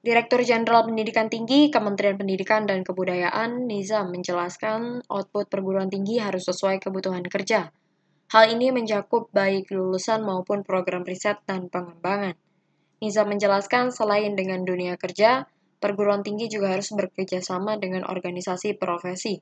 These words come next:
Kolaborasi ketiganya juga harus mendapat dukungan dari pemerintah sebagai mediator dan regulator, sehingga setiap pihak mendapat keuntungan dan lebih jauh lagi hasil kolaborasi tersebut bermanfaat bagi masyarakat.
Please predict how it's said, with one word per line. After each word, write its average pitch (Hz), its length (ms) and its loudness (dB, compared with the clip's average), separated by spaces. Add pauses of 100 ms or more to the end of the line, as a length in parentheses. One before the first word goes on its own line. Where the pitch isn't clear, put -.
(500)
Kolaborasi 196 560 2
ketiganya 196 560 -2
juga 196 320 0
harus 185 240 -6
mendapat 190 400 -2
dukungan 190 400 -2
dari 180 240 0
pemerintah 180 560 0
sebagai 190 560 -2
mediator 175 800 -4 (400)
dan 214 320 2
regulator, 180 880 -2 (920)
sehingga 277 480 8
setiap 269 400 2
pihak 254 240 2
mendapat 220 320 2
keuntungan 220 640 -2
dan 202 160 2
lebih 202 320 -2
jauh 185 240 0
lagi 190 400 -2
hasil 202 400 -2
kolaborasi 185 640 -2
tersebut 196 480 -4
bermanfaat 202 640 -4
bagi 190 240 -4
masyarakat. 190 640 -2